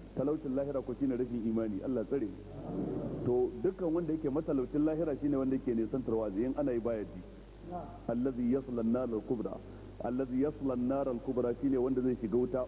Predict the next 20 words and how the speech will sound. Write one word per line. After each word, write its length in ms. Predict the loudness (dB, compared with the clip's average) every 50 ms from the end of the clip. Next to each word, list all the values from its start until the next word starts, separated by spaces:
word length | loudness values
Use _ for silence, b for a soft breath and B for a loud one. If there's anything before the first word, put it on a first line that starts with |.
| -2
wadda 180 | -2 -2 -2 -2
take 200 | -4 -4 0 0
mai 140 | 2 2 2 2 2
girma. 280 | 2 2 2 0 -2 -2 -6 -12 -14 -14 -16 -16 -16 -16 -6 -2
"Thumma 280 | 0 2 4 4 4 4
la 140 | 2 2 2
yamutu 380 | 2 2 2 2 2 2 0 0 2
fiha 300 | 2 2 2 0 -2 -4 -6 -14 -16 -8 -4
wa 100 | -2 0
la 120 | 2 2 2
yahya." 320 | 0 0 -2 -2 -4 -6 -6 -10 -14 -14 -14 -6 -2
Sannan 320 | 0 2 4 4 2 4 4
shi 100 | 2 2
ba 120 | 2 2
zai 100 | 2 2
mutu 200 | 2 2 2 2
ba 100 | 2 2
a 60 | 0 0
cikin 260 | -2 0 0 0 2
ta, 140 | 2 0 -2